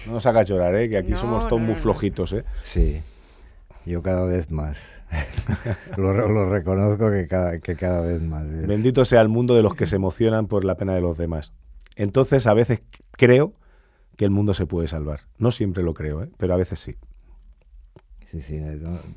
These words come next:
Speaker 3: yo recuerdo cuan-, con dieciséis años debía ser.
Speaker 2: Dame ese rollo de papel del váter que no voy a gastar. <laughs>
Speaker 3: Con
Speaker 1: Precioso.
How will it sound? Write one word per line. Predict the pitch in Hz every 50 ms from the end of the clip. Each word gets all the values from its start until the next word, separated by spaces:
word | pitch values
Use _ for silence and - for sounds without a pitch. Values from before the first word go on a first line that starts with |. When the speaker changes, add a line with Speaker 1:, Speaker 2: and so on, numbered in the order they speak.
| - 73 73 76 76 - - 87
Speaker 3:
yo | 92 92 92
recuerdo | 104 113 95 107 113 113 117 127 127 -
cuan-, | - 107 101 101 87 65 - - _
con | - 98 101 98
dieciséis | 95 104 95 - - - - - 104 104 104 101 98 87 - - - - - - 160 - - - - - -
años | 90 98 98 87 78 65 65 65 -
debía | - 78 76 78 76 76 76
ser. | - - -
Speaker 2:
Dame | 226 247 247 240 220
ese | - - 180
rollo | 185 196 190 185 180
de | 175
papel | - - - 208 190 190 185
del | 180 170
váter | 185 185 135 -
que | - 170
no | 123
voy | 123 160
a | 160
gastar. | 131 123 - - 180 220 - -
<laughs> | 269 277 - 320 - - 302 - - 302 - - - 320 - - - 370 _ - - - -
Speaker 3:
Con | - 110 107 104
Speaker 1:
Precioso. | 101 104 98